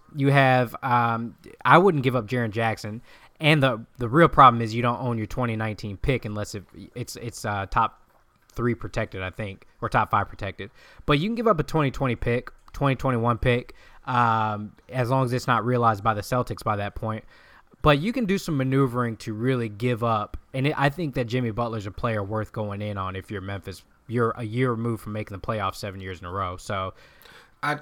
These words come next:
Speaker 2: I disagree, and this is why I disagree. Nothing about what you said, not even about the talent. The problem is, a small market teams,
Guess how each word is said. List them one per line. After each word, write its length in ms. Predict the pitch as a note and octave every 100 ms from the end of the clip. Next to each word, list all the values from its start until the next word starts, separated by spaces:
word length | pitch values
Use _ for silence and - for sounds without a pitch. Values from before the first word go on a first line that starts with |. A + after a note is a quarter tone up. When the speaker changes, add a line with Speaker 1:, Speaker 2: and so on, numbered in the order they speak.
| -
Speaker 2:
I 80 |
disagree, 480 | E3+ F3+ E3+ B2+ C#3+
and 100 | B2+
this 120 | D3+
is 60 | D3+
why 160 | C3+ C3+
I 20 |
disagree. 480 | A#2 A#2+ A#2 A2+ A2
Nothing 480 | A2 B2+ C3+ A#2 A2 -
about 280 | A#2 A2+
what 240 | G#2 A2+ -
you 100 | B2
said, 300 | - B2 A2+
not 160 | A#2
even 160 | C3 A#2+
about 260 | G#2+ G#2+ G#2
the 80 |
talent. 400 | F#2 B2 A2+ G2 - - -
The 80 |
problem 320 | G#2+ D3+ D3+ C#3+
is, 200 | C3+ B2+ -
a 60 | G#2
small 340 | - C3+ E3+
market 380 | F3+ E3+ E3 -
teams, 480 | E3 D3 A#2+ A2